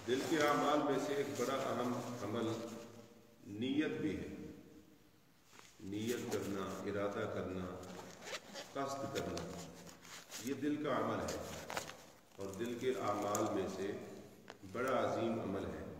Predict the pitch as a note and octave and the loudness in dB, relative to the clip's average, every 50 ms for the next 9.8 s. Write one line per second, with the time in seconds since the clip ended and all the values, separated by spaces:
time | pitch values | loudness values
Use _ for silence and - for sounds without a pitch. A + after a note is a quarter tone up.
0 | - - - - - - - - - - - - - - - - - - - - | -12 -14 -16 -18 -18 -20 -20 -20 -20 -20 -20 -20 -20 -20 -20 -20 -20 -20 -20 -20
1 | - - - - G#2 F#2 F#2+ A2 B2+ C3+ C#3+ C#3+ C#3 - - - - B3 D#3 E3+ | -20 -20 -16 -12 -8 -6 -2 0 2 4 4 4 4 2 0 0 0 0 2 2
2 | E3 D3+ - - B2+ A#2 A2+ A2+ A#2 A#2 G#2+ G#2+ G#2 G#2 A2 A2 G2+ G2 F#2+ F#2+ | 2 2 0 0 0 0 0 0 0 2 2 2 2 2 2 2 2 0 0 -2
3 | F#2+ G#2+ G#2 F#2+ E2+ F2 F2+ F#2+ G2 F#2+ F2+ - A#2 A2+ G#2+ G2 G2 G#2 G2 G2+ | -2 -4 -4 -4 -4 -4 -2 -2 -2 -4 -2 -2 0 2 2 2 2 0 -2 -4
4 | - - - - - - - - - - - - - - - - A2 A#2+ B2 B2 | -6 -8 -10 -12 -12 -14 -16 -18 -20 -20 -20 -20 -20 -20 -10 -4 -2 -2 0 0
5 | B2+ - B2+ A#2+ A#2+ B2 B2+ B2+ B2+ B2+ B2 B2 B2+ B2+ B2+ - - - F2+ F#2 | -2 -2 -4 -4 -2 -2 0 0 0 0 0 -2 -4 -4 -6 -10 -10 -10 -6 -4
6 | F#2+ G#2 A2 A2+ A#2+ C3+ D3 - - - - - - - - - - - - - | 0 2 2 4 4 2 2 2 0 -2 -4 -6 -6 -8 -10 -12 -12 -14 -14 -16
7 | - - - - - - F#2+ G#2+ B2 - - - B2+ B2 B2+ B2+ B2 A#2 G#2 G#2 | -16 -18 -20 -16 -8 -4 -2 0 0 0 0 2 4 4 4 4 4 2 2 2
8 | G#2 G#2 G#2 A#2 A#2 A2 - G2+ G#2 G#2+ A2 A2+ - - - - - - - - | 2 2 2 2 2 2 2 2 2 2 2 0 -2 -4 -6 -8 -10 -10 -12 -14
9 | - - - A2 A2 G#2 - - B2 A#2 G2+ F#2 E2+ F2+ E2 - | -10 -6 -2 -2 0 0 0 0 0 2 2 2 0 -2 -4 -6